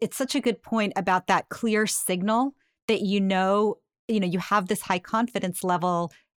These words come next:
about how they feel about the product because you're giving them the freedom to leave. And this is not a subscription business at this point, but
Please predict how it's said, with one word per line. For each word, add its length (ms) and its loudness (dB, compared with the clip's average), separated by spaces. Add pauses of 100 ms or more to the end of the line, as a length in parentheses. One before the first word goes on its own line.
(180)
about 340 2
how 200 2
they 140 -2
feel 260 -4
about 220 -2
the 60 -10
product 560 0 (340)
because 600 -2
you're 180 -2
giving 280 -2
them 120 -2
the 60 -4
freedom 380 -4
to 140 -8
leave. 420 -2 (100)
And 220 -2 (640)
this 200 -2
is 120 -4
not 320 2
a 40 -2
subscription 560 -6
business 380 -2
at 120 -8
this 160 -6
point, 560 -4 (560)
but 260 0